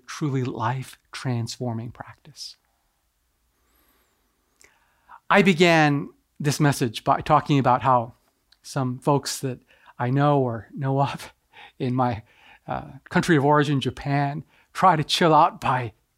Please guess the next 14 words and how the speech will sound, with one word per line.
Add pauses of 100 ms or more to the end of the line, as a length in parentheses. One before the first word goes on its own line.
(200)
getting (240)
drunk. (1900)
The
Apostle
Paul (540)
in
Ephesians
five
eighteen (340)
points
us
to (340)
an
even